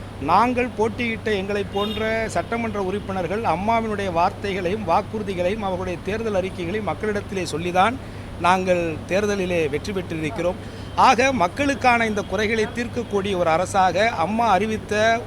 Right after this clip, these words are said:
நூத்தி பத்து விதியின் கீழே சட்டமன்றத்தில் அறிவித்த நலத்திட்டங்களும் தேர்தல் வாக்குறுதிகளையும்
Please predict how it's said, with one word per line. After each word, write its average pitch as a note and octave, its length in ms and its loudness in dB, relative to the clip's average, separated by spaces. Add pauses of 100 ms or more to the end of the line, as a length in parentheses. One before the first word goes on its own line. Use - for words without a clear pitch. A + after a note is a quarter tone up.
(100)
நூத்தி A3+ 300 -4
பத்து G#3+ 280 -4
விதியின் G#3+ 320 -2
கீழே G3 300 -2
சட்டமன்றத்தில் F#3+ 680 -2
அறிவித்த F3 680 0 (360)
நலத்திட்டங்களும் A3 720 2 (420)
தேர்தல் C4 380 4
வாக்குறுதிகளையும் A3 800 2